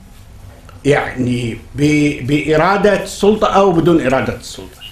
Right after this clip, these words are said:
وراح يتعدل الوضع. تفاؤلي الثاني،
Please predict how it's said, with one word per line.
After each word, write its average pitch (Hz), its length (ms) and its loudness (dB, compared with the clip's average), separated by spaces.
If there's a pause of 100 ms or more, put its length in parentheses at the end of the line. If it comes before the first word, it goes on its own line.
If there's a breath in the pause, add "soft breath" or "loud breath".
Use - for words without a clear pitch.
(760)
وراح 143 140 0
يتعدل 147 420 0
الوضع. 113 220 -6 (880)
تفاؤلي 208 460 2
الثاني، 175 560 2